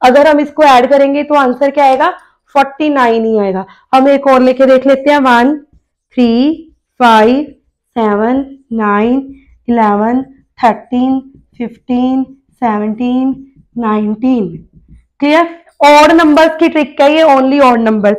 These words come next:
की। One, two, three, four, five, six, seven, eight, nine, ten। कितने digits हैं ये? टेन।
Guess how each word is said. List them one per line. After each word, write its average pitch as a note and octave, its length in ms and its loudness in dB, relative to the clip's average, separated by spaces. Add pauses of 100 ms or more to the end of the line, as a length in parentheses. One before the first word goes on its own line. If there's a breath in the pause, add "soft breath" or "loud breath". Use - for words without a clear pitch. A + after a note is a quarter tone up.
(100)
की। G#3 80 -4 (560 soft breath)
One, A#3+ 380 4 (680)
two, C4 360 2 (160)
three, B3 400 0
four, A#3+ 560 0
five, A#3 440 2 (280)
six, D4 300 -6 (420)
seven, A#3 420 -2 (300)
eight, A#3+ 460 0
nine, G#3+ 420 -2 (220)
ten। A3 220 0 (420 soft breath)
कितने D4 320 -2
digits C4+ 400 -2
हैं C#4+ 80 -2
ये? D4 180 0 (400)
टेन। G#3 180 -2